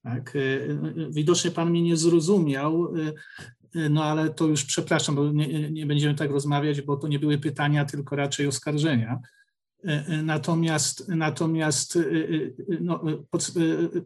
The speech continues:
podstawy błąd to jest odróżnienie kontekstu od uzasadnienia. Y, to, że tak jest, to tak jest. Z faktami się nie dyskutuje, z faktów się wyciąga wnioski. A jak chcielibyśmy, żeby było, albo jak będzie,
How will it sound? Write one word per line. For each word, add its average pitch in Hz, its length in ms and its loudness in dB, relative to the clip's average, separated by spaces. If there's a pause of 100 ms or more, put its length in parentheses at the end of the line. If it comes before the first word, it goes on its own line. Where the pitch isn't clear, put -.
podstawy 170 380 2
błąd 185 260 4
to 190 60 6
jest 170 140 4
odróżnienie 170 380 0
kontekstu 170 760 0
od 160 160 2
uzasadnienia. 147 800 2 (880)
Y, 147 380 -2
to, 190 160 6
że 180 200 6
tak 175 300 2
jest, - 680 0 (760)
to 156 100 -6
tak 190 220 2
jest. - 680 2 (220)
Z - 120 -6
faktami 202 440 4
się 196 160 2
nie 196 120 4
dyskutuje, 190 520 4
z 196 80 -2
faktów 196 320 -2
się 202 100 4
wyciąga 190 540 4
wnioski. 202 580 0 (480)
A 151 280 4
jak 170 260 6
chcielibyśmy, 208 640 4
żeby 156 260 2
było, 156 380 4
albo 156 200 0
jak 143 200 0
będzie, 143 600 2